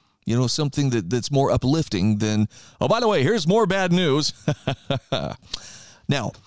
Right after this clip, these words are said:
springboarding on what I was talking about in the last segment about, uh, that, that conservative life, that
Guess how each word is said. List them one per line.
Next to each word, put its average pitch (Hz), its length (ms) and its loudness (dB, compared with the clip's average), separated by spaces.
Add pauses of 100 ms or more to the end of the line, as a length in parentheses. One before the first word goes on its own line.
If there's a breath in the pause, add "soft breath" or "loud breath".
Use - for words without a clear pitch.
(220 loud breath)
springboarding 247 680 2
on 170 220 4
what 165 100 4
I 160 60 2
was 143 140 2
talking 196 340 0
about 143 180 0
in 139 80 0
the 110 60 0
last 127 280 0
segment 120 340 0
about, 117 420 -2
uh, 117 140 2
that, 117 260 -2
that 117 180 -2
conservative 202 720 0
life, 95 440 -6
that 120 240 -4